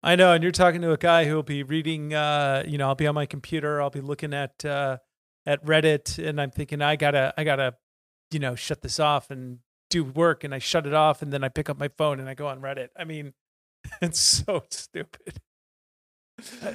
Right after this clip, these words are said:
Speaker 2: you know, a long time ago, we talked about how these advertising platforms like, like Facebook's or, um, just any, any advertising platform w-, is based on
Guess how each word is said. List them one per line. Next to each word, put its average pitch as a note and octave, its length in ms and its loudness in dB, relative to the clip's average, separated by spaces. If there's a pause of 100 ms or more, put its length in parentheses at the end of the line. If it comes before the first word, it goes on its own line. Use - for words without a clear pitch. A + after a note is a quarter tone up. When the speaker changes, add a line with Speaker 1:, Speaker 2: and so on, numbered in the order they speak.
(100)
Speaker 2:
you G#3+ 40 -10 (120)
know, F3 60 -2 (120)
a F#3 120 2
long A#3 180 8
time C#4 180 6
ago, A3+ 120 8
we F#3 120 6
talked G#3 280 6
about E3+ 220 4
how D#3 480 6 (400)
these F#3 260 -2
advertising G3+ 520 4
platforms E3+ 500 2
like, F3+ 200 2 (220)
like F#3 240 -2
Facebook's D#3 720 -2
or, C#3+ 480 -2
um, B2 400 -6
just D#3+ 180 -14
any, G#3 320 2
any A3 260 0
advertising B2+ 440 -2
platform C#3 580 -6
w-, C#3+ 140 -16 (100)
is C#3+ 180 -8
based F3+ 520 0
on D3+ 440 0